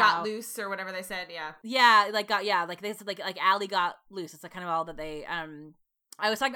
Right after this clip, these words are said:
Speaker 2: I was talking about this the other day with Brittany and Sam, and Brittany went back and, like, checked all of the script, you know, transcripts. Like, what do they actually say? And all he ever tells Becca is, like, "Allie got free," you know?
Speaker 1: Yes,
Speaker 2: And
Speaker 1: yeah. Which is, like, very, very, like, sort of sneakily in the passive voice.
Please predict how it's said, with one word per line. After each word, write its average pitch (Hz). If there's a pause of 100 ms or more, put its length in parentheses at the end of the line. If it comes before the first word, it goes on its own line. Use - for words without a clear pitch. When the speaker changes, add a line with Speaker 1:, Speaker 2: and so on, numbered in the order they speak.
Speaker 2:
I 220
was 240
talking 311
about 262
this 247
the 247
other 226
day 208
with 196
Brittany 233
and 196
Sam, 214
and 190
Brittany 196
went 190
back 180
and, 185
like, 170
checked -
all 196
of 185
the 196
script, -
you 208
know, 185
transcripts. 202
Like, 175
what 214
do 226
they 226
actually 220
say? 160 (300)
And 190
all 220
he 247
ever 208
tells 208
Becca 160
is, 175
like, 165
"Allie 175
got 175
free," 110
you 185
know? 156
Speaker 1:
Yes, 196
Speaker 2:
And 170
Speaker 1:
yeah. 151 (380)
Which 277
is, 339
like, 330
very, 339
very, 311
like, 277
sort 285
of 226
sneakily 254
in 214
the 214
passive 190
voice. 156